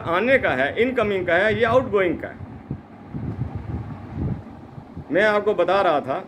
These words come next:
कि व्यक्ति के अंदर हम ये गुण कैसे देखें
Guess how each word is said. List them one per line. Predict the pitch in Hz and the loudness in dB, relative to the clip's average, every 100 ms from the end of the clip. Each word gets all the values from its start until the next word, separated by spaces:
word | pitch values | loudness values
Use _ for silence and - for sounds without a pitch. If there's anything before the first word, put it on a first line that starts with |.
| - - - - - - - - - - - - - - - - - - - - - - - - - | -14 -20 -20 -20 -20 -20 -20 -20 -20 -20 -18 -18 -18 -16 -16 -16 -18 -18 -18 -20 -20 -20 -20 -20 -4
कि | 240 214 | 4 6
व्यक्ति | 196 - - 269 | 4 2 0 2
के | 240 | 4
अंदर | 214 220 | 4 2
हम | 214 202 | 2 2
ये | 180 226 | 6 4
गुण | 226 220 220 | 6 0 2
कैसे | 226 240 269 | 4 6 6
देखें | 180 151 - | 6 0 -2